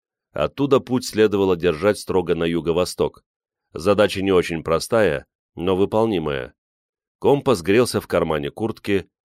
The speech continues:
и повсюду были разбросаны заструги, которые указывали направление получше компаса.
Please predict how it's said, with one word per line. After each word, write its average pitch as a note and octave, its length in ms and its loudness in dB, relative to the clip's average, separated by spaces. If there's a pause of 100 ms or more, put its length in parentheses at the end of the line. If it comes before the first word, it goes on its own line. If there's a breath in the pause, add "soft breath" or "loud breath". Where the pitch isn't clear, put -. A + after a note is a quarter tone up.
(140)
и D#2 120 -6
повсюду B2+ 500 -2
были G2 220 0
разбросаны E2+ 640 0
заструги, E2 720 -2 (220)
которые G#2 440 2
указывали A2 600 0
направление F#2+ 840 -2 (220)
получше F#2 420 -2
компаса. D2 600 -4